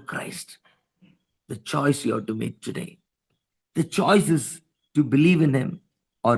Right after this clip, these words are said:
reject him. John three sixteen says beautifully,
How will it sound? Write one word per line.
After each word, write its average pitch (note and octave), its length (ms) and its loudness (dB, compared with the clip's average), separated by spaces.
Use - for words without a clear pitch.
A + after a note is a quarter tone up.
reject - 440 -6
him. F2 80 -8
John D#3 180 4
three E3+ 160 4
sixteen E3 400 -2
says E3 160 4
beautifully, F3+ 440 2